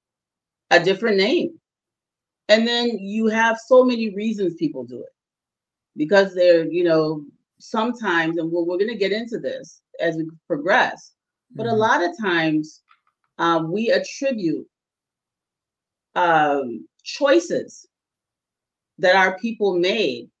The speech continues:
Speaker 1: voluntary choices that our people made with some kind of forced system, and I'm not sure why. I'm not sure why. Um,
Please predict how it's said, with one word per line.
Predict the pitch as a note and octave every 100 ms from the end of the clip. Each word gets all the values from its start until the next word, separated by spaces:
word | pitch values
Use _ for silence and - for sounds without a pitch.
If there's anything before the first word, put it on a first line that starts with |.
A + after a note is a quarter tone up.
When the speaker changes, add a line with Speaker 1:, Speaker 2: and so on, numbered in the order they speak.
| - - - -
Speaker 1:
voluntary | E3 E3+ G#3+ A#3+ B3 A3 G#3
choices | A3 G3+ G3+ F#3
that | E3
our | D#3+
people | F3+ F3 D#3
made | D#3+ E3 D3+
with | D3+
some | G#3 G#3+
kind | G#3 E3+
of | D#3+ - - - _
forced | G3+ G3 F#3+ -
system, | F3+ F3+ C3+ -
and | C#3+
I'm | D#3+ F3
not | F3 -
sure | F#3+ E3+
why. | C#3+ C#3+ C3+ A2+ - _ _ _ _ _ _ _ _ _ _ _ -
I'm | D3
not | E3+ E3+
sure | - E3+
why. | C#3+ C3 - - _ _ _ _ _ _ _ _
Um, | D#3+ D#3+ D#3 D3 C3+ C3+